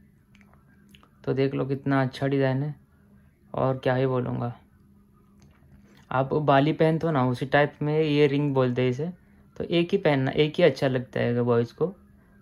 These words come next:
लेडीज़ है तो दो पहन सकती है, लेकिन बॉयज़ है ना तो एक ही पहन सकता है। और डायमंड है बीच में,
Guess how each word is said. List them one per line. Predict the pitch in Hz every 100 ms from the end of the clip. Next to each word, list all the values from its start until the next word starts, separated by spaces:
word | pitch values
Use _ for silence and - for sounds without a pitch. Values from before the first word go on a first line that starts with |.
| -
लेडीज़ | 139 147 156
है | 156
तो | 156
दो | 156 151
पहन | 156 151
सकती | 147 - 143
है, | 143 147 143 -
लेकिन | 131 139 143 147 - -
बॉयज़ | 147 139 135 139 139
है | 151
ना | 139
तो | 131
एक | 135 131
ही | 131
पहन | 123
सकता | 123 -
है। | 139 - _ _ _ _ _ - _ _ - - - -
और | 147
डायमंड | 139 135 143 147
है | 139
बीच | 135 127
में, | 139 175